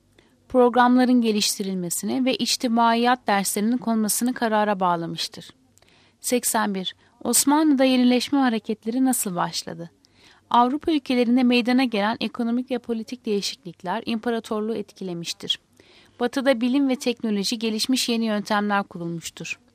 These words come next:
Nevşehirli damat İbrahim Paşa, bin yedi yüz yirmi bir yılında Paris'e elçi olarak gönderdiği Mehmet Said Efendi'den resmi görevlilerin yanında Fransız eğitim sistemini de incelemesini istemişti.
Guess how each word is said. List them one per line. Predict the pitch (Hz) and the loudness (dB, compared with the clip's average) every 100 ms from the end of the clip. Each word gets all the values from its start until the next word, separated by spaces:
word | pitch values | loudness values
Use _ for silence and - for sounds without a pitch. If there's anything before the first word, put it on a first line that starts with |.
| _ - - - - _ | _ -20 -20 -20 -20 _
Nevşehirli | 247 294 - 320 262 247 240 | 4 6 6 4 4 2 4
damat | 233 226 247 - | 4 4 2 0
İbrahim | 220 226 226 | 0 2 0
Paşa, | 226 202 - 185 220 | -2 -4 -2 -2 -2
bin | 208 | -2
yedi | 220 214 | -2 0
yüz | 247 226 | 0 0
yirmi | 214 220 | 0 0
bir | 220 | 0
yılında | 240 208 185 165 180 | 0 -2 -2 -4 -6
Paris'e | - 233 240 226 - | 0 2 2 0 2
elçi | 208 208 - | 2 2 0
olarak | 226 214 196 - | 0 0 -2 -2
gönderdiği | 190 185 175 175 160 175 233 - - _ | -6 -2 0 0 -2 -6 -6 -10 -20 _
Mehmet | 226 220 247 247 | -4 0 0 0
Said | - 240 233 247 | 2 6 4 2
Efendi'den | 220 - 202 180 175 196 247 - _ - | -4 -2 -2 -2 -4 -6 -8 -14 _ -4
resmi | 220 - 269 | 0 2 2
görevlilerin | 240 233 214 202 190 175 175 | 4 2 2 0 -4 -4 -4
yanında | 175 165 165 180 247 - - - | -4 -6 -4 0 -2 -4 -20 -20
Fransız | - 269 294 - 277 | 0 4 4 2 0
eğitim | 262 247 277 | 0 0 -2
sistemini | 262 - 233 233 233 | -2 0 2 2 0
de | |
incelemesini | 233 214 208 208 196 196 175 | 0 0 0 0 -2 -2 -2
istemişti. | - 170 160 - - | -4 -4 -6 -6 -10